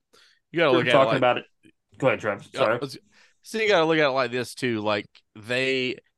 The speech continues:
Speaker 1: A E W had their chances with Punk, and they fucked it up numerous times with everything.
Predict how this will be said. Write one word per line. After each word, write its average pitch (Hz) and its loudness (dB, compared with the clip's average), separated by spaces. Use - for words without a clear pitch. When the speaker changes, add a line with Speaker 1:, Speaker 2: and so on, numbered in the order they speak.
Speaker 1:
A 196 0
E - 0
W 180 2
had 131 -4
their 107 -6
chances 104 -8
with 98 -18
Punk, 98 -8
and 117 0
they 117 0
fucked 110 -6
it 101 -6
up 98 -6
numerous 113 -4
times 98 -4
with 107 -12
everything. 95 -6